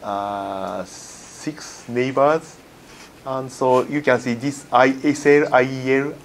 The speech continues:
I S U, and I E U. They are also, uh,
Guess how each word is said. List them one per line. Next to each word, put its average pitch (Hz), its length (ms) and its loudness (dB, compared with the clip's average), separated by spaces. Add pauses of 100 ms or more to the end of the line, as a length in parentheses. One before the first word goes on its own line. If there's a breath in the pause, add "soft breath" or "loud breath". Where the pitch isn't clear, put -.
(260)
I 131 120 2
S 127 200 -4
U, 135 200 2
and 117 160 0
I 123 140 2
E 120 300 -4 (120)
U. 127 320 -4
They 190 280 2
are 156 120 8
also, 127 480 2 (400)
uh, 82 440 0